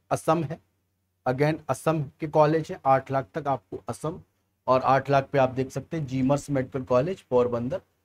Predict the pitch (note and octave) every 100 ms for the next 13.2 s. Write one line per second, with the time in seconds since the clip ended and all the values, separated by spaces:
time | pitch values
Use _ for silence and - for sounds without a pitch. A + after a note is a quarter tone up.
0 | _ _ _ - B2 B2 - F3+ D#3+ D3+
1 | C#3 D3 E3+ - C#3 C#3+ C3+ A2 G#2 G2
2 | - - _ _ _ _ _ _ _ _
3 | _ _ _ _ _ _ _ _ _ _
4 | _ A2+ B2 C3+ D3 C#3 C#3+ D3 C#3+ D3
5 | C3+ - D#3 D3+ C3+ C#3+ D3 D3 C#3 C#3
6 | C3+ C#3 C#3 C#3+ G3 _ _ _ D3 D3
7 | - D#3+ D#3 E3 F#3 F#3 D3 D3+ D#3+ D#3
8 | D#3 - D#3+ D3+ F3+ E3 C#3+ D3 D3+ C#3
9 | C3+ - - _ _ _ - D3 C#3 C#3
10 | - C3 B2+ C3+ B2+ C3 D3+ D3+ F#3 -
11 | G3 D#3 - D#3+ D3+ D3+ C#3+ D3 D3+ E3+
12 | - _ _ D#3 E3+ D#3 C3 C3 B2 -
13 | -